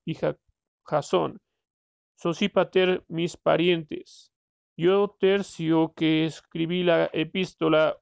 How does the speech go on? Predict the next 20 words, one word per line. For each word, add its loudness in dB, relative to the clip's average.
os -4
saludo 0
en -6
el -4
Señor. -4
Os -4
saluda 2
Gallo, 0
eh, -2
es-, -6
hospedador 0
mío. 0
Y -8
de 2
todas 0
las, -18
las -2
iglesias 0
os -6
saluda 0